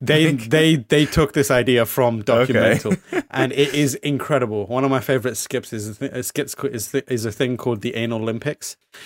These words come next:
Speaker 1: where someone <laughs> creates the Anal Olympics, and it's basically, he pitches it as,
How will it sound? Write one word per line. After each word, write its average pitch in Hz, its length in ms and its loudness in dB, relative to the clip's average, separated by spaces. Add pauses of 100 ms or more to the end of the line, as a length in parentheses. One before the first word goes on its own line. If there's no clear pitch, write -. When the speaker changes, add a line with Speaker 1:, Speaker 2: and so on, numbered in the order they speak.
Speaker 1:
where 117 160 0
someone 127 500 2
<laughs> - 120 2
creates 147 520 4
the 156 180 2
Anal 156 260 4
Olympics, 151 560 0 (320)
and 131 140 2
it's 127 100 2
basically, 127 840 2
he 147 120 2
pitches 139 560 0
it 127 120 4
as, 123 380 2